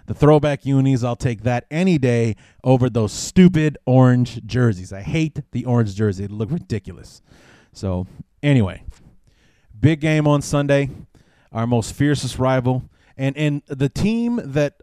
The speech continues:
always seems to have had our number, no matter what.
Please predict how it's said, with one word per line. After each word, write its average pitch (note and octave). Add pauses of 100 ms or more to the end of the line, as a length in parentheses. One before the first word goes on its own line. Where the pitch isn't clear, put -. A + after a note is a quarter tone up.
(100)
always F3+
seems E3
to D3
have C#3
had C3 (520)
our B2
number, F#2 (340)
no A2
matter B2
what. G2+